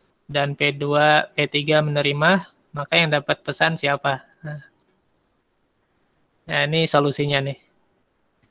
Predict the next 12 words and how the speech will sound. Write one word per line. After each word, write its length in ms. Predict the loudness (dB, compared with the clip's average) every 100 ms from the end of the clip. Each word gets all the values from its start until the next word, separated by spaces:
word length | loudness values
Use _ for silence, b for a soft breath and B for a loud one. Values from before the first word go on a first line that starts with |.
| _ _ _ _ _ _ _ _ -10
Solusinya 480 | -8 -4 -2 2
yang 160 | 4 4
pertama, 580 | 2 2 4 4 4 0
eh, 480 | -2 -2 0 0 -2 -4
satu 400 | -2 -2 -2 -4
mailbox 640 | -2 0 4 2 2 -6
itu 400 | -6 -2 0 0 -2 _ -8
cukup 400 | -6 -2 -2 -2
dua 240 | -4 -4
proses, 640 | -2 -4 2 2 2 -4 -6
paling 320 | -4 -4 -4
banyak. 320 | -2 -2